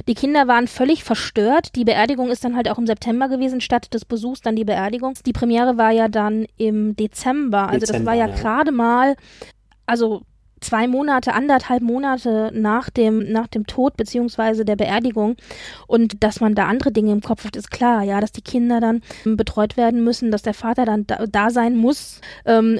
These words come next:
Speaker 1: da hätte ich auch keinen Kopf, um auf eine Premiere zu gehen. Und natürlich spielt dann aber auch, wie du schon gesagt hast, so ein bisschen das öffentliche Bild eine Rolle, ja. Also, dass ein Charles dann da zum Beispiel händeschüttelnd irgendwie auf eine Filmpremiere geht, das geht natürlich auch nicht.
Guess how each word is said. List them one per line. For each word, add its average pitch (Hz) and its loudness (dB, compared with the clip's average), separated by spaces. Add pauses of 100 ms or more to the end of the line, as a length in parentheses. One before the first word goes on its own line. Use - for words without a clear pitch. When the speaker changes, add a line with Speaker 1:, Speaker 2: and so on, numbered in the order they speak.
Speaker 1:
da 214 2
hätte 214 -2
ich 240 0
auch 220 2
keinen 240 -2
Kopf, - -4
um 220 -2
auf - -6
eine 226 0
Premiere 220 2
zu 220 -4
gehen. 196 -4
Und 208 -6
natürlich 240 -2
spielt 247 0
dann 233 2
aber 208 2
auch, 233 2 (280)
wie 240 2
du 247 4
schon 233 2
gesagt 226 2
hast, 220 0
so 240 0
ein 226 2
bisschen 233 2
das 220 -2
öffentliche 220 -2
Bild 226 2
eine 247 -4
Rolle, 202 -2
ja. 202 -2 (320)
Also, 220 4
dass 214 2
ein 220 2
Charles 220 -2
dann 226 2
da 220 2
zum 233 -2
Beispiel 214 0
händeschüttelnd 233 0
irgendwie 226 0
auf 196 0
eine 233 -2
Filmpremiere 226 0
geht, 220 -2
das - -8
geht 220 0
natürlich 226 0
auch 170 -2
nicht. - -12